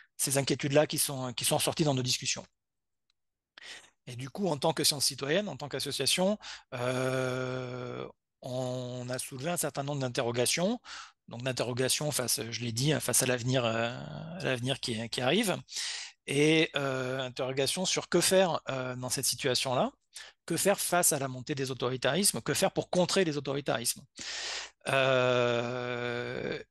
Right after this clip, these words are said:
et on s'est assez naturellement posé la question de est-ce que, euh, est-ce que c'est quelque chose dont Science Citoyenne doit s'emparer, peut s'emparer, ou est-ce qu'au contraire, eh bien, les personnes, euh, impliquées dans Science Citoyenne peuvent tout simplement s'impliquer dans des collectifs existants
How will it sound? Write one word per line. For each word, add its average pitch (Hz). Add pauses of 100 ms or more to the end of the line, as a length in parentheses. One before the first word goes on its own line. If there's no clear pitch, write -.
(160)
et 139
on 127
s'est -
assez 139
naturellement 151
posé 139
la 131
question 165
de 151
est-ce 139
que, 156
euh, 120 (460)
est-ce -
que 135
c'est 139 (140)
quelque 135
chose 151
dont 135
Science 139
Citoyenne 147
doit 131
s'emparer, 147 (280)
peut 180
s'emparer, 170 (420)
ou 147
est-ce 156
qu'au 151
contraire, 175
eh 165
bien, 139
les 131
personnes, 147
euh, 123
impliquées 143
dans 127
Science 120
Citoyenne 135
peuvent 131
tout -
simplement 139
s'impliquer 147
dans 143
des 127
collectifs 135
existants 127